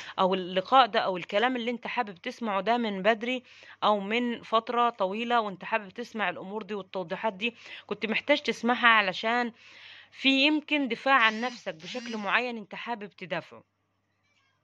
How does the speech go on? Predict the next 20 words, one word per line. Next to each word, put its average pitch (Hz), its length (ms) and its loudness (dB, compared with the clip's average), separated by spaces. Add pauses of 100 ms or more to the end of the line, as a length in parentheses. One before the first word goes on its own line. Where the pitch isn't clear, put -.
(680)
أو 208 140 2
شيء 277 240 4
معين 254 580 2
لازم 247 360 -2
توضحه، 170 640 -8 (260)
فده 269 340 2
هيحصل 240 420 -6
قريب. 160 400 -6 (520)
أنت 214 160 -4
مستني 269 680 0
ومش 202 300 -2
راضي 220 240 0
ت-، - 120 -10
ت-، - 360 -6
تيأس، 262 480 4
ومش 190 240 -8
راضي 226 220 -2
إن 220 120 -4
أنت 226 200 -4
تمل، 254 440 2